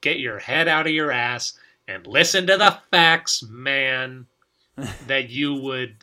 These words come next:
Speaker 1: end up doing what you need to do. Uh, it, it is rather that, uh,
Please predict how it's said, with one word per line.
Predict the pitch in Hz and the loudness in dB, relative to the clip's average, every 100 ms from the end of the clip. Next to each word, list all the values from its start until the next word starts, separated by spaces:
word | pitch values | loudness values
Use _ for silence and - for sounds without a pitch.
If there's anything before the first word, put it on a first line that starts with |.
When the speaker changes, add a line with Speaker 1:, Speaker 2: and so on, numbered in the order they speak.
| _ - | _ -8
Speaker 1:
end | 139 135 | -6 -4
up | 127 107 | -6 -8
doing | 127 120 113 | -8 -8 -10
what | 120 117 | -14 -14
you | |
need | 113 117 117 107 | -16 -14 -14 -14
to | - | -20
do. | 110 175 151 127 113 104 _ _ _ _ _ - | -4 -2 0 -4 -8 -14 _ _ _ _ _ -10
Uh, | 120 - | -8 -6
it, | 135 127 - | -8 -8 -10
it | 127 | -8
is | 120 104 | -8 -4
rather | 143 151 147 139 123 | -2 0 -2 -6 -8
that, | 110 113 110 107 _ _ | -8 -6 -6 -8 _ _
uh, | - 127 | -8 -8